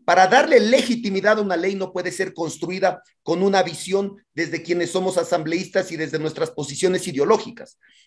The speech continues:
Hay que escuchar y democratizar la participación. En este proyecto de ley recibimos más de mil trescientas cincuenta observaciones y recomendaciones y todas fueron procesadas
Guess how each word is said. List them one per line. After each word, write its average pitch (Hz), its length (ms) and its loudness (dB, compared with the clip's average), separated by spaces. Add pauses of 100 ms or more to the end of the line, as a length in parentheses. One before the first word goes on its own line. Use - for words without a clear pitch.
(120)
Hay 208 120 4
que 240 140 0
escuchar 226 480 2
y 214 60 0
democratizar 185 840 2
la 208 160 2
participación. 170 920 -4 (220)
En 160 120 -2
este 226 220 4
proyecto 185 520 0
de 180 120 2
ley 202 240 2 (240)
recibimos 175 640 -2
más 240 360 2
de 202 120 4
mil 233 360 -2
trescientas 214 640 -4
cincuenta 202 500 -2
observaciones 185 720 -2
y 196 40 -8
recomendaciones 175 800 -2 (240)
y 226 240 -2
todas 247 340 6
fueron 202 280 2
procesadas 175 640 -2